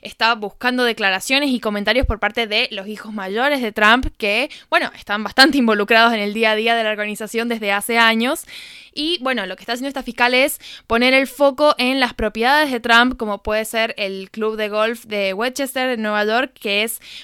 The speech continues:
parte de otra investigación en el condado con este mismo nombre. Y según la, la investigación, Trump habría usado una servidumbre de conservación del terreno de su propiedad para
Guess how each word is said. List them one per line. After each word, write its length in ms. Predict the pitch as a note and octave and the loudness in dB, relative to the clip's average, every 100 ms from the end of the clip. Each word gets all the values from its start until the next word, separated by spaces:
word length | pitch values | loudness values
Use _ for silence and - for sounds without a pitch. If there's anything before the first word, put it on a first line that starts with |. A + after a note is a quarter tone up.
| - | 2
parte 360 | A3+ A3+ A#3+ | 4 4 2
de 120 | A3 A#3+ | 4 4
otra 160 | C4+ | 4
investigación 560 | B3+ A#3 A#3 G#3+ A#3+ A3+ | 0 -2 -2 -2 0 0
en 60 | |
el 140 | A3 A3 | 0 -2
condado 580 | A3 G#3 G#3 A3 B3+ - | -2 2 2 4 0 -4
con 160 | F#3+ | -8
este 180 | G#3 A3 | -6 -6
mismo 240 | G#3+ G#3+ | -6 -4
nombre. 440 | G#3 G#3 G#3+ C#4+ F4+ - - | -4 -2 0 -2 -2 -10 -14
Y 300 | C4+ D4+ D#4+ | -6 -4 -4
según 440 | - A#3+ G#3 A#3+ C4 | -6 -8 -4 -4 -2
la, 160 | C4+ | -2
la 140 | C#4 C4+ | -2 -2
investigación, 680 | C#4 C#4+ D#4 D#4+ E4 D#4+ | -4 -4 -4 -2 -4 -4
Trump 280 | D4+ D4 D4+ - | -2 -2 -2 -2
habría 280 | G#3+ B3 | 0 -2
usado 440 | C4+ C4+ C4 C#4+ C#4 | -4 -2 0 0 -2
una 400 | B3 B3+ C4+ D4+ - - - - | -4 -2 -2 -4 -8 -20 -20 -14
servidumbre 840 | - B3 B3+ C4 C#4+ E4+ F4 E4+ | -4 -2 -2 -4 -6 -6 -4 -4
de 120 | C#4 | -4
conservación 1120 | A#3+ A#3+ A3+ - E4+ C4+ A#3 - B3+ C4 D4 A3+ | -6 -6 -6 -6 -6 -4 -6 -4 -2 -2 -4 -4
del 200 | G3+ G3 | -4 -4
terreno 420 | G3 G#3 G#3+ A3+ | -4 -2 -2 -2
de 80 | A3 | -2
su 100 | A3 | -4
propiedad 480 | A#3 C4+ C4 C4 C4 | -4 -2 0 0 0
para 300 | C4 C#4 | 2 2